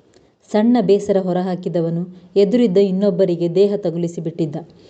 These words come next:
ತಕ್ಷಣ ನೋಟ ಬದಲಿಸಿದವನ ಮುಂದಿರುವುದು ಕಮಲಿ. "ತಗಳಿ ಮಸ್ತರ, ನೀವು ಊಟದ ಬಾಕ್ಸ್ ಮನ್ಯಾಗ ಬಿಟ್ಟು ಬಂದಿರಿ." ಹಸಿರು ಬಳೆ ತುಂಬಿದ ಕೈಯನ್ನು ಅವನ ಮುಂದೆ ಚಾಚಿದಳು ಕಮಲಿ. "ಇವತ್ತೊಂದು ದಿನ ಹೊರಗೆಲ್ಲಾದ್ರೂ ತಿಂತಿದ್ದೆ,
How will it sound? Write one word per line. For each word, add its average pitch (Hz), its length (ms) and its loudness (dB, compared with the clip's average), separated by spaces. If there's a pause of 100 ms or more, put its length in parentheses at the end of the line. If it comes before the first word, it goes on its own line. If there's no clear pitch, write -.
(220)
ತಕ್ಷಣ 202 440 0
ನೋಟ 190 220 0
ಬದಲಿಸಿದವನ 170 720 0
ಮುಂದಿರುವುದು 175 640 0
ಕಮಲಿ. 156 420 -6 (680)
"ತಗಳಿ 226 240 2
ಮಸ್ತರ, 240 340 0 (460)
ನೀವು 196 180 -2
ಊಟದ 190 220 0
ಬಾಕ್ಸ್ 208 240 0
ಮನ್ಯಾಗ 190 300 -2
ಬಿಟ್ಟು 190 240 0
ಬಂದಿರಿ." 180 320 2 (720)
ಹಸಿರು 233 320 2
ಬಳೆ 196 200 2
ತುಂಬಿದ 190 320 0
ಕೈಯನ್ನು 185 500 0
ಅವನ 190 320 -6
ಮುಂದೆ 202 320 4
ಚಾಚಿದಳು 175 580 0
ಕಮಲಿ. 160 400 -4 (800)
"ಇವತ್ತೊಂದು 208 480 2
ದಿನ 220 180 2
ಹೊರಗೆಲ್ಲಾದ್ರೂ 202 720 0
ತಿಂತಿದ್ದೆ, 180 580 -4